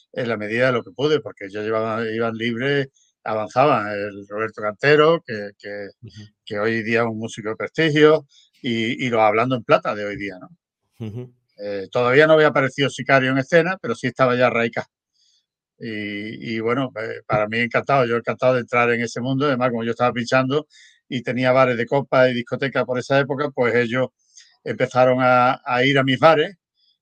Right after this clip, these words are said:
Speaker 1: Eran los chavales jóvenes que venían a mis bares y, y, y me traían más música todavía, ¿no? Y, y, pues,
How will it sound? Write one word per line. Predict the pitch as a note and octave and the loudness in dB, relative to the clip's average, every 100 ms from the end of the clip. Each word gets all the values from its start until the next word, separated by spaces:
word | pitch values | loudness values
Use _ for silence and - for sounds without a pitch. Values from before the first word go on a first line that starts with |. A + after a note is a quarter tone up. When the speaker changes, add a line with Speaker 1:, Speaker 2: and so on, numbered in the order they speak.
| - | -10
Speaker 1:
Eran | B2 A#2+ | -6 -4
los | B2+ B2 | -2 -4
chavales | A#2 A#2 B2 A#2 | -4 -2 -2 0
jóvenes | C3 C3 B2 | 0 0 -2
que | B2+ | -4
venían | B2+ B2+ | 0 2
a | B2+ | 2
mis | |
bares | B2 D3+ D#3 D#3+ | 2 4 4 2
y, | C#3+ B2+ A#2+ B2+ A#2+ A#2 | 2 -2 -4 -6 -6 -6
y, | A#2 _ _ _ - | -6 _ _ _ -14
y | C#3 B2+ B2 A#2 _ | -8 -6 -6 -8 _
me | C3+ C3+ | -4 2
traían | C3 C3 C#3 | 4 4 4
más | C#3 C#3 B2+ | 2 2 0
música | C3+ C#3 - A#2+ | -2 -6 -6 -8
todavía, | A2 G#2+ F#2+ F#2+ F#2 | -6 -6 -6 -10 -14
¿no? | - _ _ _ _ _ _ _ _ _ _ | -16 _ _ _ _ _ _ _ _ _ _
Y, | B2+ A2+ A#2+ A#2 | -12 -10 -10 -12
y, | |
pues, | A2 A2 | -8 -8